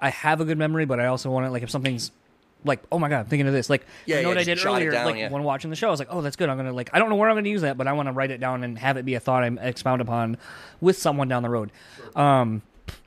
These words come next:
Speaker 1: so I'm writing my notes with the Janet Jackson thing, and I'm like, "You know, it sucks. The band's, like, fucking in the background. Like,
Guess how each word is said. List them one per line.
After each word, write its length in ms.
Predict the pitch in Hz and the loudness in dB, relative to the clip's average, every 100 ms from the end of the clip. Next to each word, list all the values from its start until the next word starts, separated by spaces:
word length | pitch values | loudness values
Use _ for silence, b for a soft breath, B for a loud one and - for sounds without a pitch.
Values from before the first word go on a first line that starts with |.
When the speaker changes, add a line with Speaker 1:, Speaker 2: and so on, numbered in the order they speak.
| - - - | -20 -18 2
Speaker 1:
so 160 | 196 | 4
I'm 240 | 202 202 208 | 4 4 2
writing 420 | 214 202 170 160 | 2 0 -2 0
my 140 | 156 | 2
notes 320 | 139 131 120 131 | 2 2 -2 -6
with 220 | 117 131 | -8 -6
the 80 | 127 | -2
Janet 300 | 135 127 117 | -2 0 0
Jackson 240 | 113 113 | -2 -2
thing, 80 | 113 | -4
and 80 | 120 | -2
I'm 80 | 123 | 0
like, 160 | 113 - - | -2 -6 -6
"You 120 | 170 | 0
know, 320 | 175 175 165 - - B B B B B - | 2 4 2 -2 -16 B B B B B -4
it 100 | 202 | -2
sucks. 460 | - - 202 190 | 0 4 4 4
The 140 | - 139 | 0 -2
band's, 360 | 180 190 190 | 2 0 0
like, 300 | 170 143 - | 0 -2 -4
fucking 400 | - 208 180 185 | -2 0 0 0
in 80 | 175 | -2
the 80 | 139 | -4
background. 800 | - 190 185 - 190 185 185 180 | 0 0 0 0 2 2 2 0
Like, 160 | 139 | -2